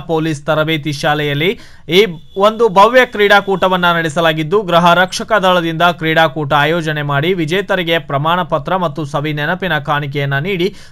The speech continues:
ಗೌರವಿಸಲಾಗಿದೆ. ಕರ್ತವ್ಯದ ಜೊತೆಗೆ ಕ್ರೀಡೆ ತುಂಬಾ ಮುಖ್ಯ. ಈ ನಿಟ್ಟಿನಲ್ಲಿ ಸರ್ಕಾರ ಕೆಲವು ಇಲಾಖೆಯಲ್ಲಿ ಪ್ರತಿ ವರ್ಷಕ್ಕೊಮ್ಮೆ ಕ್ರೀಡಾಕೂಟ ಆಯೋಜಿಸಿ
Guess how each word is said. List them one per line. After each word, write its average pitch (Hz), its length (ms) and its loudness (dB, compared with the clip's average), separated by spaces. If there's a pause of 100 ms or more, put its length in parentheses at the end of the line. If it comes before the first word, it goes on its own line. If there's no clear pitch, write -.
(200)
ಗೌರವಿಸಲಾಗಿದೆ. 147 840 0 (320)
ಕರ್ತವ್ಯದ 214 540 0 (160)
ಜೊತೆಗೆ 180 340 0 (220)
ಕ್ರೀಡೆ 180 320 0 (120)
ತುಂಬಾ 165 240 0 (120)
ಮುಖ್ಯ. 143 240 -4 (360)
ಈ 170 160 2
ನಿಟ್ಟಿನಲ್ಲಿ 233 540 -2 (120)
ಸರ್ಕಾರ 185 320 0 (220)
ಕೆಲವು 170 220 -2 (140)
ಇಲಾಖೆಯಲ್ಲಿ 165 540 -2 (100)
ಪ್ರತಿ 147 320 -4
ವರ್ಷಕ್ಕೊಮ್ಮೆ 147 580 -4 (140)
ಕ್ರೀಡಾಕೂಟ 170 500 -2 (100)
ಆಯೋಜಿಸಿ 147 540 -4